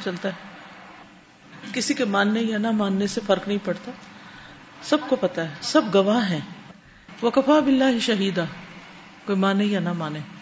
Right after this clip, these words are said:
کیونکہ اگر وہ آپ کو اللہ کا نبی مان لیتے تو پھر یہ حرکت نہ کرتے نا۔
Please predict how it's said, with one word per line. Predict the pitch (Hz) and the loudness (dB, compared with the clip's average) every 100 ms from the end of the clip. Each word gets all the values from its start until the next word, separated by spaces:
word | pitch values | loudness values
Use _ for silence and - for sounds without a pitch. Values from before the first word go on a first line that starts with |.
| - - - - - - - - - | -20 -20 -20 -20 -20 -18 -16 -14 0
کیونکہ | 269 269 269 | 4 6 6
اگر | 214 277 | 6 6
وہ | 277 240 240 | 6 6 4
آپ | 196 202 202 - | 4 2 0 0
کو | 202 | 2
اللہ | 196 185 196 196 | 4 4 4 2
کا | 190 | 0
نبی | 180 170 185 | 0 0 -2
مان | 165 170 202 | 0 2 2
لیتے | 214 170 151 175 175 - - - - - - - - | 4 2 0 -4 -8 -10 -16 -16 -18 -18 -18 -18 -14
تو | 202 - | -8 -2
پھر | 208 | 0
یہ | 214 196 | 0 0
حرکت | 185 208 202 | 0 -2 -6
نہ | 233 | -8
کرتے | - 180 | -8 -8
نا۔ | 185 | -8